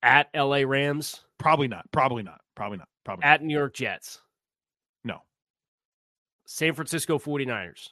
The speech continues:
Speaker 2: Not good.
Speaker 1: Dallas Cowboys.
Speaker 2: No chance.
Speaker 1: That's it.
Speaker 2: They have two maybes.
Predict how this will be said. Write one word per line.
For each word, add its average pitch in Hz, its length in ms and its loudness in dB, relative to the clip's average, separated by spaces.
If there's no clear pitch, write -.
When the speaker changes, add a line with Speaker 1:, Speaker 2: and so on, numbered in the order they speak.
Speaker 2:
Not 113 220 -4
good. 76 160 -14
Speaker 1:
Dallas 131 320 4
Cowboys. - 580 -10
Speaker 2:
No 107 140 -8
chance. - 420 -18
Speaker 1:
That's 113 220 -2
it. 101 120 -16
Speaker 2:
They 139 60 0
have 123 100 -4
two 165 180 0
maybes. - 400 -6